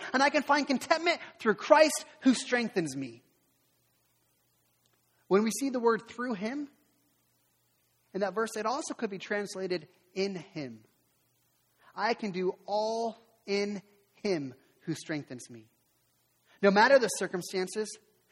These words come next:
no matter if my team wins or loses, no matter whether or not I can do the bench press or not, I can do all things in him because of Jesus. I can be content.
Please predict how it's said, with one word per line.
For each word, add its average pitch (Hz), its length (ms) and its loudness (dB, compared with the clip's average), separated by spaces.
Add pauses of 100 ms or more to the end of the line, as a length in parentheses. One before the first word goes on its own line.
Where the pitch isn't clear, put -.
(140)
no 190 60 4
matter 240 300 8
if 190 100 2
my 208 180 -2
team 214 300 -6
wins 202 300 0
or 208 60 0
loses, 175 520 0 (280)
no 196 60 6
matter 240 280 8
whether 240 180 4
or 240 40 2
not 226 140 2
I 226 80 0
can 202 180 -4
do 190 140 -2
the 208 120 0
bench 196 340 -2
press 208 200 0 (260)
or 190 100 0
not, 175 340 2 (260)
I 220 320 2 (160)
can 202 120 -4
do 175 140 0
all 233 340 2
things 214 520 -6 (420)
in 233 260 -4
him 170 600 -4 (260)
because 240 420 0
of 170 180 0
Jesus. 143 520 -6 (680)
I 226 320 6 (160)
can 202 160 -2
be 208 300 -4 (160)
content. 151 460 -10